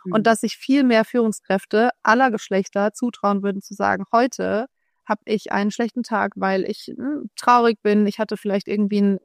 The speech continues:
Speaker 2: was auch immer da im Hintergrund passiert ist, ne? Man muss ja auch die Details nicht teilen, ne? Aber eher, und das ist für mich eher ein Zeichen, äh, von Reife und von auch emotionaler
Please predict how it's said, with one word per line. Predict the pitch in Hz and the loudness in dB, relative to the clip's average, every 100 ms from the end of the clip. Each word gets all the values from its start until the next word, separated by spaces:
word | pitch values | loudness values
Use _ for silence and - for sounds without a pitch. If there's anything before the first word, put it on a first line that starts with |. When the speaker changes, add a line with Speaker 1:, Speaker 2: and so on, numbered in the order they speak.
| _ _ _ | _ _ _
Speaker 2:
was | 220 240 | 0 2
auch | 233 | 2
immer | 240 226 | 4 4
da | 208 202 - - | 4 2 -2 -4
im | 220 | -2
Hintergrund | 240 302 240 214 | 0 0 -2 -4
passiert | 214 - 277 320 | -8 -6 -4 -4
ist, | 196 - | -6 -6
ne? | 214 254 - - - | -6 -6 -14 -12 -2
Man | 208 | 0
muss | 247 | 2
ja | 254 202 | 2 0
auch | |
die | 196 | -2
Details | 208 202 254 262 - | -6 -2 0 0 0
nicht | 202 - | -8 -6
teilen, | 202 190 180 | -4 -2 0
ne? | 208 233 | 0 2
Aber | 208 208 | 2 2
eher, | 226 240 240 247 - _ _ - | 4 6 6 4 -2 _ _ -8
und | 220 | -2
das | 208 | 0
ist | 226 - | -2 -2
für | 220 | 0
mich | 226 226 | 0 0
eher | 208 226 | 0 0
ein | 233 | 0
Zeichen, | 233 214 220 214 208 | -2 -2 0 -2 -2
äh, | - 202 | -2 -4
von | - 208 | -2 -4
Reife | 202 185 196 254 - 285 269 | -2 0 2 0 -2 -2 -2
und | 214 | -4
von | - 208 | -4 -2
auch | 208 202 | -2 -2
emotionaler | 226 247 - 214 208 | -6 -6 -4 -2 0